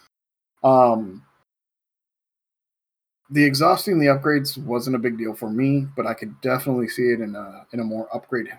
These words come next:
heavy deck, like an Iron Man deck. It, pacification's gonna hurt. The stun sucked. That, that's what sucked the most for me, because, well, Hulk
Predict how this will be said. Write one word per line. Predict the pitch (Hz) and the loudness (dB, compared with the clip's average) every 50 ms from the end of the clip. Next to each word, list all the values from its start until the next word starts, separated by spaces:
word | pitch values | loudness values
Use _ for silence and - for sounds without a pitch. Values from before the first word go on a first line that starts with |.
| _ _ _ _ | _ _ _ _
heavy | - 135 131 120 123 | -6 -6 -4 -4 -6
deck, | 107 113 117 - - | -6 -6 -8 -8 -8
like | 104 95 - - _ _ _ _ _ _ | -8 -10 -10 -12 _ _ _ _ _ _
an | - 107 | -10 -8
Iron | 104 101 110 120 135 147 | -6 -4 -2 -2 -2 0
Man | 156 165 165 | 0 0 0
deck. | 170 180 202 208 - - _ _ _ _ _ _ _ _ _ - | 0 0 -2 -2 -6 -12 _ _ _ _ _ _ _ _ _ -8
It, | - 139 131 123 117 - _ _ _ - | -4 -2 -2 -2 -4 -6 _ _ _ 0
pacification's | 135 123 110 - - - - - 139 139 - - 117 107 - - - 143 - | 0 0 0 0 -6 -14 -14 -12 -12 -14 -12 -10 -10 -10 -10 -10 -14 -18 -20
gonna | - - - | -20 -20 -20
hurt. | - - 90 78 - _ _ _ _ _ _ _ _ - | -18 -18 -18 -18 -18 _ _ _ _ _ _ _ _ -10
The | 120 113 | -8 -6
stun | - - - - - 190 226 233 208 151 127 - | -6 -8 -4 2 4 6 6 6 6 4 2 -2
sucked. | - - - - 131 - - _ - - - - - _ _ - | -6 -8 -8 -10 -10 -12 -14 _ -20 -20 -20 -20 -20 _ _ -4
That, | 123 131 135 131 - - | 0 0 0 0 -2 -4
that's | - 135 139 - | -4 -4 -4 -4
what | 117 101 - | -8 -12 -12
sucked | - - 107 - _ - | -10 -10 -12 -12 _ -18
the | 101 | -18
most | 95 101 98 95 - - | -16 -16 -16 -16 -16 -16
for | 104 98 | -14 -12
me, | 104 113 117 117 113 - _ _ _ _ | -8 -8 -8 -8 -10 -12 _ _ _ _
because, | _ - 101 98 98 - - - _ _ _ _ _ _ _ _ _ _ _ _ _ - | _ -16 -14 -10 -8 -10 -10 -10 _ _ _ _ _ _ _ _ _ _ _ _ _ -16
well, | - - - 127 139 _ _ _ _ _ _ _ _ _ _ _ | -16 -16 -16 -20 -20 _ _ _ _ _ _ _ _ _ _ _
Hulk | - 107 98 92 - - - - | -10 -8 -8 -8 -8 -10 -16 -18